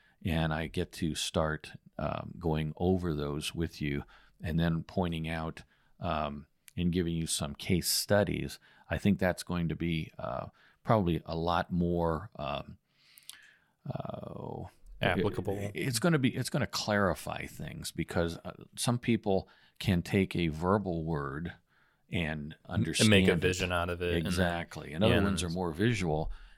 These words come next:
Speaker 1: and they don't have a clue when we start talking about some of
Speaker 2: <laughs>
Speaker 1: these
Speaker 2: We'll
Speaker 1: numbers.
Speaker 2: talk your, talk your ear off, and you're like,
Speaker 1: Yeah, it's
Speaker 2: "Oh,
Speaker 1: like,
Speaker 2: it's"
Speaker 1: "Okay, I'm just boring you to death."
Speaker 2: <laughs>
Speaker 1: So, uh, we're gonna show you with cartoons and
Speaker 2: <laughs>
Speaker 1: visuals and all kinds of drawings and stuff. So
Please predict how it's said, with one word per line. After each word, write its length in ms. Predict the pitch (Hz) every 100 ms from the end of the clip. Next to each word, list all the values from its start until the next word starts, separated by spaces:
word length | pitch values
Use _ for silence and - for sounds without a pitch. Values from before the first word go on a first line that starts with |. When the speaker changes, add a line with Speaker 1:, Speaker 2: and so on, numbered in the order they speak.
| -
Speaker 1:
and 180 | 85 85
they 80 | 107
don't 140 | 90
have 140 | 82 73
a 80 |
clue 640 | 69 - - 135 131 95 78
when 160 | 76
we 100 | 76
start 320 | 82 - 82 -
talking 300 | 98 131 131
about 300 | 151 - -
some 200 | 101 85
of 0 |
Speaker 2:
<laughs> 60 |
Speaker 1:
these 120 | 71
Speaker 2:
We'll 100 | 98
Speaker 1:
numbers. 320 | 95 101 90 76 87
Speaker 2:
talk 0 |
your, 80 |
talk 280 | - 110 95
your 100 | 92
ear 260 | 92 101 95
off, 200 | 87 90
and 100 | 98
you're 80 | 87
like, 220 | 85 82
Speaker 1:
Yeah, 360 | - 131 131 107
it's 140 | 107
Speaker 2:
"Oh, 40 | 104
Speaker 1:
like, 140 | 90
Speaker 2:
it's" 100 | 113
Speaker 1:
"Okay, 220 | 135 139
I'm 160 | 92 98
just 200 | 107 90
boring 320 | 98 95 82
you 140 | 85 139
to 100 | 95
death." 380 | 76 76 123 -
Speaker 2:
<laughs> 40 |
Speaker 1:
So, 380 | - - 104 95 -
uh, 240 | 101 90 92
we're 120 | 151
gonna 180 | 190 90
show 280 | - - 78
you 160 | 82
with 220 | 101 92
cartoons 840 | - - 76 - 190 330 240 127 -
and 260 | 92 90 135
Speaker 2:
<laughs> 80 | 156
Speaker 1:
visuals 640 | 226 175 127 101 90 202
and 120 | 92
all 120 | 113
kinds 300 | 165 156 135 113
of 80 |
drawings 400 | 101 104 113 110
and 120 | 82 -
stuff. 280 | - -
So 280 | - 101 90